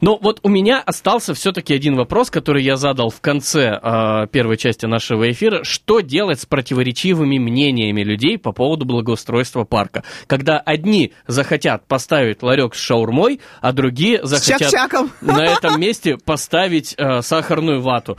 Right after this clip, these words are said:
Speaker 1: а третьи скажут: "Не надо здесь ничего ставить, поставьте лучше скамейку".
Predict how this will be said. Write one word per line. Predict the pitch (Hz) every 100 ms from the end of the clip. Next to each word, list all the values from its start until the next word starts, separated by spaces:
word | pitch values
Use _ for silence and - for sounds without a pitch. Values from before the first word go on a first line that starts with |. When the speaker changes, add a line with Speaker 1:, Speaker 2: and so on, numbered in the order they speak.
| -
Speaker 1:
а | -
третьи | 123 165 240 208
скажут: | - - 160 147
"Не | 170
надо | 165 147 135
здесь | 123 208
ничего | 135 131 117
ставить, | - 196 185
поставьте | 120 - 226 -
лучше | 120 -
скамейку". | 120 147 120 104 -